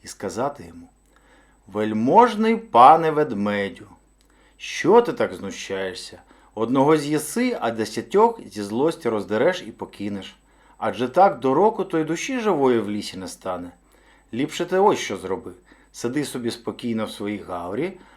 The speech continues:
а ми будемо тобі щодня присилати одного з поміж нас, щоб ти його з'їв». Вислухав ведмідь тої мови та й каже:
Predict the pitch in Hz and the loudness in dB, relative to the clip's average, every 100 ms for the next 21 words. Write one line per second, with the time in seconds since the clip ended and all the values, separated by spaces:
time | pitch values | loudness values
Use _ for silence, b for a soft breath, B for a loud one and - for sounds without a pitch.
0 | B 107 110 123 127 120 117 113 104 110 | B -2 0 0 0 0 0 -2 -4 -6
1 | - 107 98 131 147 - 120 104 127 175 | -6 -6 -2 0 0 -4 -10 -2 0 0
2 | 170 135 117 160 175 185 190 196 165 117 | 0 -4 -2 -2 -4 -6 -8 -8 -6 -6
3 | 92 90 b b b b - 101 - 165 | -6 -10 b b b b -12 -12 -6 -4
4 | 196 143 113 139 85 85 - - _ _ | -2 -2 -4 -6 -10 -18 -20 -20 _ _
5 | b b b b b b b - 92 127 | b b b b b b b -12 -4 -4
6 | 151 185 170 165 156 160 160 170 160 - | -4 -10 -4 -2 -2 -4 -6 -8 -8 -4
7 | 160 160 160 160 156 156 - _ 113 127 | -2 0 0 0 0 -4 -10 _ -8 -8
8 | - 113 107 - | -4 -4 -4 -8